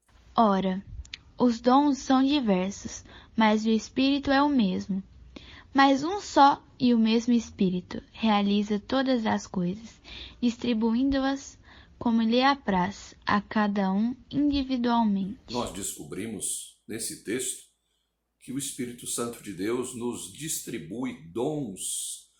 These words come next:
Speaker 2: dons para o serviço da igreja. A igreja que é o corpo de Cristo, aonde Cristo é o cabeça da igreja.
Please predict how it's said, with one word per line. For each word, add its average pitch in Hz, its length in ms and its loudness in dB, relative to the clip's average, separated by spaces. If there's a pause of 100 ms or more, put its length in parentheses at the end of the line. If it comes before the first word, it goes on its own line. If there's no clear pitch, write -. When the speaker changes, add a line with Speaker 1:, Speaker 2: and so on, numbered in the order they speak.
(300)
Speaker 2:
dons 175 580 0
para 147 260 0
o 143 40 -2
serviço 117 680 -6
da 147 120 -8
igreja. 87 640 -8 (500)
A 113 80 -2
igreja 113 540 -2
que - 160 -8
é - 20 -2
o - 160 -4 (140)
corpo 120 480 -6
de - 80 -14
Cristo, - 560 -12 (580)
aonde 95 340 -6
Cristo - 540 -6 (300)
é 98 80 -6
o - 100 -10
cabeça 139 680 -4
da 92 100 -8
igreja. 73 500 -12